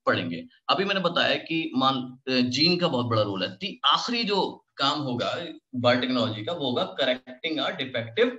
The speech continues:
gene, है ना? जो आपके खराब जीन हो गए हैं उसको क्या कर देना बेटा? ठीक करना, क्योंकि जो भी expression है वो जीन का है, जो भी कुछ बनेगा वो जीन से ही बनेगा।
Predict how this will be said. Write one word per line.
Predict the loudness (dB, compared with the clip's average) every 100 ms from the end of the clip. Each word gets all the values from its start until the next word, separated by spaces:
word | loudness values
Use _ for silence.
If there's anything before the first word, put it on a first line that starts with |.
| -12 _ _ -6
gene, | 0 2 2 -4 -12 _ _ _ _ _ _
है | -6
ना? | -6 -6 -14 -12
जो | -2 2
आपके | 2 4 4 4 0 -2
खराब | -2 2 4 4 2
जीन | -2 0
हो | 0
गए | 0 -2
हैं | -4 -10 -12 -8
उसको | -8 -4 -4
क्या | 2 2
कर | 2 0
देना | 0 0
बेटा? | 0 0 -2 -10 _ _ _ _ _ _ _ _ _ _ _ _ _
ठीक | 2 2 2
करना, | 0 -2 -8 -16 _ _ _ -8
क्योंकि | -6 -4 -4
जो | -4 -2 0 2
भी | 2
expression | 2 -2 -4 -2 0 0 0
है | 0
वो | 0
जीन | 4 4 4
का | 0
है, | -4 -2
जो | -2
भी | -2
कुछ | -4 -6
बनेगा | -2 -2 -2 -4
वो | -8 -8
जीन | -6 -4 -2
से | -4
ही | -4 -6
बनेगा। | -6 -8 -10 -18 -20